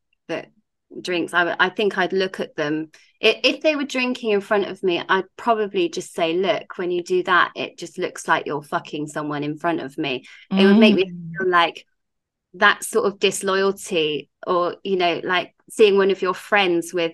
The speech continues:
Speaker 1: a narcissistic ex of yours
Speaker 2: Yep.
Speaker 1: or something like that, that kind of feeling. But I don't know. I mean, how, your husband drinks, doesn't he? But
Speaker 2: Mm-hmm.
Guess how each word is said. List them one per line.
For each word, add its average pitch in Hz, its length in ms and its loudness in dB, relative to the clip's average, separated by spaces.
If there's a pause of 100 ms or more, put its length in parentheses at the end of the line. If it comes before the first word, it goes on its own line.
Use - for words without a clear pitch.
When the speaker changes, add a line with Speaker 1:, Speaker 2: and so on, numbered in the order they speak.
(240)
Speaker 1:
a 190 80 0
narcissistic 190 880 0
ex - 340 0
of 160 120 -8
yours 170 160 0
Speaker 2:
Yep. 180 140 0
Speaker 1:
or 190 100 -4
something - 440 -10
like - 180 -6
that, 185 320 4
that 214 200 0
kind 202 220 -2
of 190 60 -4
feeling. 165 600 -2 (840)
But - 100 2
I 240 80 4
don't 247 240 0
know. 208 220 2
I 208 160 2
mean, 202 340 2 (800)
how, 226 260 0 (640)
your 220 180 6
husband 208 380 0
drinks, 175 320 -4
doesn't 180 280 -4
he? 160 360 -4
But 202 60 2
Speaker 2:
Mm-hmm. 196 320 4